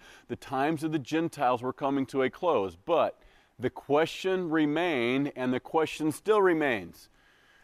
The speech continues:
how will the Jews ever be able to rebuild their temple without inciting a world war? Now, just a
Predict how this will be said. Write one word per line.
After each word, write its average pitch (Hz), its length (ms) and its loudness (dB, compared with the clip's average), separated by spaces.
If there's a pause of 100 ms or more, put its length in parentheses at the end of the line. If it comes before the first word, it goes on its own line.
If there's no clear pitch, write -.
(140)
how 170 420 2
will 185 200 4
the 190 120 2
Jews 151 480 4
ever 147 320 4
be 165 180 4
able 131 160 4
to 143 60 0
rebuild 127 340 2
their 143 60 0
temple 147 360 -4
without 123 280 2
inciting 127 580 0 (380)
a 151 140 4
world 127 520 2
war? 139 500 2
Now, 131 360 0 (880)
just 170 340 0
a 151 300 4